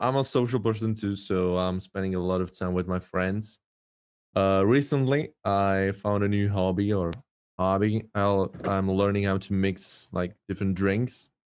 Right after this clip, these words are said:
and cocktails. And basically, like, I really like geography, so, like, quizzes and GeoGuessr and this kind of stuff, thing that I'm good at, and this baby.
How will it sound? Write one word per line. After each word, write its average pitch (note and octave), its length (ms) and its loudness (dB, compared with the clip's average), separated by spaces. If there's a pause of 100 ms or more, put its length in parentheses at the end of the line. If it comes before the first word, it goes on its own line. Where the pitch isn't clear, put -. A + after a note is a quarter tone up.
(100)
and G2+ 100 -4
cocktails. A#2+ 720 -2 (220)
And G2+ 760 2 (540)
basically, B2 800 2
like, A2+ 300 -6 (400)
I A2+ 60 0
really A2+ 300 2
like G#2 200 0
geography, G2 680 0
so, F2+ 560 -4
like, F2 480 -4 (100)
quizzes G2+ 760 -2
and F2+ 320 -4
GeoGuessr F#2+ 680 -2
and F2+ 120 -4
this F2 120 -8
kind F2+ 200 -8
of F#2+ 80 -8
stuff, G2 260 -6 (260)
thing G#2+ 180 2
that G2 100 2
I'm F#2+ 160 0
good F#2+ 160 0
at, F#2+ 160 -2 (240)
and F#2+ 400 -2 (440)
this F#2+ 200 0
baby. F2+ 400 -2